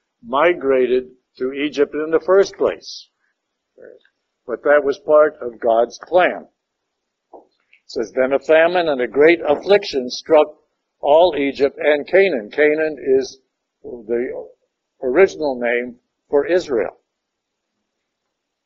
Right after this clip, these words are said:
or Palestine. "And our ancestors could find no food.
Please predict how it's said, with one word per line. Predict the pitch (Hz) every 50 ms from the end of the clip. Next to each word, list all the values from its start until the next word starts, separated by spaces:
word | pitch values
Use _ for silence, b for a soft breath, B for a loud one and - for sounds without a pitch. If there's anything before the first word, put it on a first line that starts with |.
| _ _ _ _ _ _
or | - 117 104 98
Palestine. | - 117 120 113 101 101 95 - - 110 98 87 85 92 - _ _ _ _ _ _ _ _ _ _ _ -
"And | 165 156 151 151
our | 151 151 143 147
ancestors | 160 190 214 208 - 196 180 160 - - 147 135 127 -
could | - - 139 - -
find | - 123 117 113 120 123
no | 135 143 143
food. | 143 - - 247 269 180 123 95 82 -